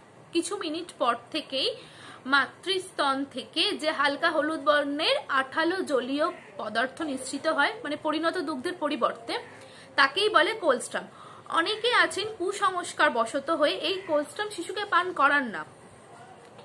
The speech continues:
এর ফলে কি হয়? শিশুর জন্য কোলস্ট্রাম অত্যন্ত পুষ্টিকর, সেটা বলছি একটু পরেই। যদি না পান করানো হয়, কোলস্ট্রাম মাতৃস্তনে জমে গিয়ে কি হবে?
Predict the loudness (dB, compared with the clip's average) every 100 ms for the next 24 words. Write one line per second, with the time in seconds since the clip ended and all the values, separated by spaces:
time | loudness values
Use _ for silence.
0 | -2 -2 0 0 0 0 -2 2 2 2
1 | -2 -18 -18 -18 -20 -20 -16 -6 0 0
2 | 2 2 2 -4 -10 -20 -10 -2 -2 2
3 | 0 0 4 4 4 4 4 4 -4 -4
4 | -2 2 2 2 0 0 -2 -4 -4 -6
5 | -4 -2 2 4 4 2 -4 -12 -18 -20
6 | -20 -20 -20 -20 -12 -10 -6 -2 0 -2
7 | -8 -16 -20 -20 -20 -20 -20 -20 -20 -10
8 | -4 -2 0 8 8 10 6 6 4 4
9 | 4 -2 0 0 0 0 0 2 2 2
10 | 0 -6 -4 -2 -2 -2 -6 -12 -18 -18
11 | -18 -16 -6 2 2 4 0 2 0 0
12 | 2 4 4